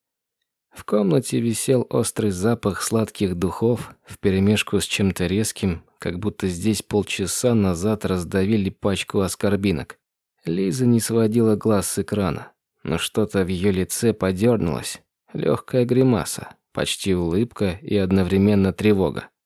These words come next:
Она держала мышку так, будто собиралась затравить ее до смерти, но рука дрожала.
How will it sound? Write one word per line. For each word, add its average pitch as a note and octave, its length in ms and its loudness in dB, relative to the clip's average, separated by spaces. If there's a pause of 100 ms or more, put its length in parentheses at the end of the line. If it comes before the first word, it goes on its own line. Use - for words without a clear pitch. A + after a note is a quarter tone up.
(160)
Она C#3+ 320 2
держала C3 540 4
мышку B2 420 2
так, B2 380 0
будто A2 360 -2
собиралась G#2+ 760 2
затравить G#2 640 2
ее G#2+ 180 4
до A#2 220 2
смерти, - 560 -4 (240)
но A#2 140 2
рука G#2+ 340 0
дрожала. G#2 640 0